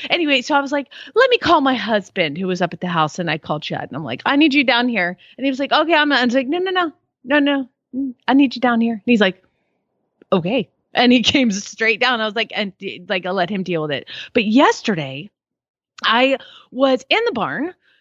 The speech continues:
and I see this man in a cowboy hat walking, like, and I have gates at the front of my property, not, like, a, a ornate gates. They're gates to keep animals in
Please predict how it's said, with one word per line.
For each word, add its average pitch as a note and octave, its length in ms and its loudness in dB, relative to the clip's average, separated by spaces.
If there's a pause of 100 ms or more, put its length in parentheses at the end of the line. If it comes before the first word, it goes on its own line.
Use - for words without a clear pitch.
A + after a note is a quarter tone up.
(220)
and D#4 180 2
I D#4+ 60 2
see E4+ 320 0
this F4+ 260 -2
man C4 540 2
in A#3+ 180 2
a B3 80 2
cowboy D4 460 0
hat A3+ 280 2 (200)
walking, D#4+ 640 2 (400)
like, D4+ 260 2
and D4+ 100 2
I B4+ 200 6
have B3 80 -8
gates - 560 0
at - 100 0
the B3+ 80 0
front E4 260 2
of D4 80 0
my A3+ 120 0
property, G#3+ 580 -2
not, D4+ 240 -2
like, C#4 280 2 (100)
a, A#3+ 100 -6 (140)
a A#3+ 80 -2
ornate A#3+ 420 -2
gates. F3+ 320 -2
They're A#3+ 140 0
gates B3+ 320 -2
to C#4 80 -8
keep B3+ 240 -2
animals A3+ 420 2 (400)
in C4 300 2